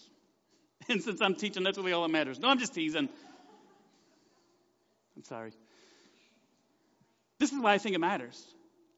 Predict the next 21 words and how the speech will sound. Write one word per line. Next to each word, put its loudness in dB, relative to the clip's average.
I 2
think 4
because 6
when 4
we 4
look 4
at 2
what 4
it 4
says 0
about 6
anxiety 6
and 2
we 6
look 0
at -2
what 0
it -4
says -2
about 2
worry, 2